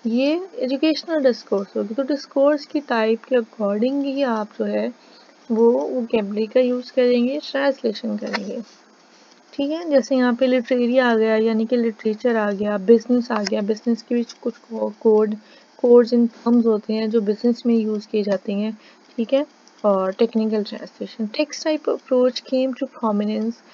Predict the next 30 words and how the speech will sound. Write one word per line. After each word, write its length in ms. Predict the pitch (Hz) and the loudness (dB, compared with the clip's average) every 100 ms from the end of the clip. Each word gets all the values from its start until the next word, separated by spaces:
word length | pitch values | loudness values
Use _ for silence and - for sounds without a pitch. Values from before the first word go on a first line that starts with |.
| - - - 254 | -20 -20 -6 -2
with 140 | 233 | 2
the 60 | 262 | 2
work 380 | 233 233 240 240 | 4 4 4 2
of 160 | 214 226 - | -2 -2 0
Race 360 | 214 214 226 254 | 4 4 4 2
and 180 | 233 214 | 0 0
Vermeer 560 | 196 208 208 202 208 240 | 0 0 2 0 0 0
amongst 640 | - 208 208 208 220 240 - | 0 0 0 0 0 -2 -4
others 400 | 196 202 220 233 | -4 0 -2 0
in 100 | 208 | -2
the 100 | 220 | -2
nineteen 420 | 214 190 185 202 196 | -2 -4 -6 -10 -8
seventies। 340 | 202 196 196 196 _ - - - | -10 -6 -4 -4 _ -20 -20 -20
अगर 260 | - 285 294 | -2 4 4
हम 180 | 302 254 | 4 2
बात 260 | 208 220 226 - | 2 2 -2 -6
करें 220 | 220 220 | -4 -2
कि 160 | 247 | -2
जो 120 | 240 262 | -2 -2
text 420 | 254 262 - - | 0 0 -2 -6
type 260 | 240 226 | -2 0
approach 420 | 226 202 196 190 - | 0 -2 -4 -6 -8
थी 340 | - 208 240 - - - _ - | -6 -2 -2 -6 -20 -20 _ -6
ये 460 | 220 262 285 311 302 - | -2 2 2 -2 -8 -2
कब 300 | 262 262 269 | 0 2 2
आई, 300 | 262 269 285 _ _ | 2 0 -4 _ _
ठीक 220 | 247 233 | -8 -2
है, 140 | 269 285 | -4 -2
इसको 240 | 247 - | -6 0
अहमियत 440 | - 226 226 269 | 0 2 0 -2